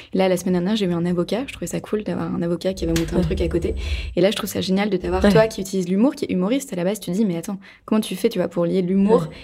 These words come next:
Speaker 1: et, mm, un, une, une
Speaker 2: Ouais.
Speaker 1: forme d'engagement, en fait.
Speaker 2: Ouais.
Speaker 1: Et c'est pour ça que j'essayais de te demander, est-ce que t'arriverais à voir à quel moment dans, dans,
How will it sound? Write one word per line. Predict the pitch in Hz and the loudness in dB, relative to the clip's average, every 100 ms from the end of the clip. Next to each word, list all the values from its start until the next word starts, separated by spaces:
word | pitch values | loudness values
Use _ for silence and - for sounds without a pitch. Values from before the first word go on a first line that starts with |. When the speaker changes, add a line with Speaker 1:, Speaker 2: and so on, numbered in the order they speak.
| - - | -10 2
Speaker 1:
et, | 202 220 233 - _ _ _ - | 2 2 -2 -10 _ _ _ -8
mm, | - - - - - 170 - | -6 -6 -8 -10 -6 -6 -4
un, | - 104 | -4 0
une, | - | 0
une | 180 - | 0 2
Speaker 2:
Ouais. | 196 | 4
Speaker 1:
forme | 160 240 190 | 4 4 4
d'engagement, | 202 202 220 233 | 0 0 -2 -4
en | |
fait. | 185 - - - 208 | -4 -10 -14 -2 2
Speaker 2:
Ouais. | 202 180 - - | 2 0 -2 2
Speaker 1:
Et | 185 175 | 2 2
c'est | 190 | 0
pour | 202 | 2
ça | 240 | 2
que | 233 | 2
j'essayais | 190 185 190 | 0 -2 -2
de | |
te | 190 | 0
demander, | 175 175 | 0 2
est-ce | 220 220 180 | 2 2 0
que | 196 | -6
t'arriverais | 190 190 180 175 180 | -2 -2 0 0 0
à | |
voir | 185 233 | 0 0
à | - | -2
quel | 190 185 | -2 0
moment | 185 208 | 2 0
dans, | 196 180 - | -2 -6 -4
dans, | 180 | -4